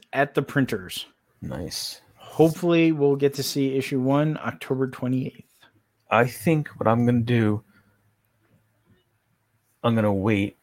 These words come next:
Speaker 2: until it's all out to read.
Speaker 1: You're gonna wait for, uh,
Speaker 2: A trade, I
Speaker 1: graphic
Speaker 2: think.
Speaker 1: trade?
Speaker 2: I think so, yeah. Um, I don't know if that's gonna prevent spoilers, uh,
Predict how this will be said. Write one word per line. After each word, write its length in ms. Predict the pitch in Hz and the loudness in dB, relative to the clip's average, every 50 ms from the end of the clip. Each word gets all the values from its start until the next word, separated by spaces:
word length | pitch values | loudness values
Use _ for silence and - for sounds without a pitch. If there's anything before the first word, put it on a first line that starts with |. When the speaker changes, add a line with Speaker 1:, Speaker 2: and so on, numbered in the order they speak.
| _ _ _ - | _ _ _ -6
Speaker 2:
until 600 | 104 101 101 - 107 104 101 98 95 90 90 - _ _ _ _ _ _ _ _ _ _ _ _ _ | -6 -4 0 4 6 6 6 6 6 2 -2 -8 _ _ _ _ _ _ _ _ _ _ _ _ _
it's 180 | - 104 - - | -8 -2 2 4
all 440 | 113 101 101 95 95 98 110 - - _ _ _ _ _ _ _ _ _ _ _ _ - | 6 6 6 6 4 0 -4 -8 -14 _ _ _ _ _ _ _ _ _ _ _ _ 0
out 260 | 101 87 73 - _ - - - - | 0 0 0 -2 _ -14 -14 -12 -10
to 120 | - 101 | -8 -6
read. 280 | 87 87 78 78 - - - _ _ _ _ _ _ _ _ _ _ _ _ _ _ _ _ _ _ - - | -6 -6 -6 -8 -10 -16 -20 _ _ _ _ _ _ _ _ _ _ _ _ _ _ _ _ _ _ -6 -4
Speaker 1:
You're 140 | 131 131 127 | -2 0 4
gonna 120 | 127 127 | 4 6
wait 100 | 127 120 | 4 4
for, 300 | - 127 120 117 117 - - - | 4 2 2 2 0 -6 -6 -2
uh, 540 | 123 117 117 113 110 110 107 107 107 107 110 107 | 0 0 0 0 0 -2 -4 -4 -4 -4 -4 -4
Speaker 2:
A 40 | |
trade, 380 | - - - 104 98 95 92 - - | -6 0 4 4 4 4 4 2 2
I 60 | - | 2
Speaker 1:
graphic 160 | 127 127 - - | 4 4 4 2
Speaker 2:
think. 220 | 107 95 120 - - - | 0 0 0 -4 -10 -4
Speaker 1:
trade? 180 | 123 123 123 127 - - _ _ _ _ _ - | -2 -2 -2 -2 -6 -14 _ _ _ _ _ 0
Speaker 2:
I 140 | - 110 107 | 2 2 2
think 240 | 101 - 117 104 98 | 2 0 -2 -4 -2
so, 260 | - - 98 95 98 92 | 0 0 0 0 0 0
yeah. 320 | 98 101 101 98 95 98 - - - - - - _ _ _ - | 2 4 4 4 4 0 -2 -10 -20 -20 -20 -20 _ _ _ -2
Um, 420 | - 98 104 104 98 95 85 - - _ _ _ _ _ _ _ _ _ _ _ _ _ _ _ _ _ _ _ - | 2 2 4 4 2 0 -4 -8 -12 _ _ _ _ _ _ _ _ _ _ _ _ _ _ _ _ _ _ _ 0
I 60 | 110 | 4
don't 80 | 113 117 | 6 6
know 80 | 117 | 6
if 60 | 113 | 6
that's 140 | - 117 107 | 6 2 4
gonna 200 | - 120 113 107 | 4 4 4 4
prevent 440 | 101 - 113 107 107 107 104 - - | 4 0 0 2 2 2 2 0 -4
spoilers, 1000 | - - - - 110 110 110 113 117 120 120 117 113 123 127 - - - - - - - - | -8 -6 0 2 4 4 6 6 4 4 4 2 0 0 -2 -4 -4 -6 -8 -10 -14 -14 -10
uh, 540 | - 104 98 98 98 95 95 98 98 104 | -8 -6 -4 -4 -4 -4 -4 -6 -8 -8